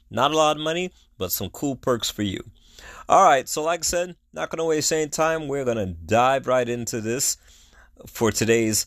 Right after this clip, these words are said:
hot topics for this Monday, October second, twenty twenty-three. Now,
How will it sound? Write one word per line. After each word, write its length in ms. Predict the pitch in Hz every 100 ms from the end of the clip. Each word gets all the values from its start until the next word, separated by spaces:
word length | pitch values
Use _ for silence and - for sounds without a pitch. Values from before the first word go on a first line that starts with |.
| _
hot 340 | - 127 135 -
topics 560 | 139 135 143 139 - - -
for 180 | - 104
this 280 | 95 104 -
Monday, 440 | 104 117 127 123
October 500 | - 98 - 123 117
second, 440 | 110 - 113 110 101
twenty 300 | - 104 107
twenty-three. 640 | - 104 101 95 92 - - _ - - - - -
Now, 440 | 131 139 127 127